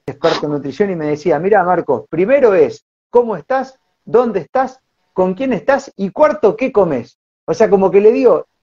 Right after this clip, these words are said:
tanta importancia como solo somos seres de vibración y energéticos,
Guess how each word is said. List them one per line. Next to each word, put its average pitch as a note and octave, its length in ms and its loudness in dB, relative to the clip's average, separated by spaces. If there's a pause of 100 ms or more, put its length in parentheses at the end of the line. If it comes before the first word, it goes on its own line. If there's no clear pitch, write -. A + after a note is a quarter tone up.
(220)
tanta C#4+ 300 -2
importancia G#3 680 -4
como C#3+ 240 -6
solo G#3+ 320 2
somos G3 300 -6
seres G3+ 240 -2
de D#3 100 -4
vibración D3 560 -2
y C3 40 -8
energéticos, C3+ 680 -4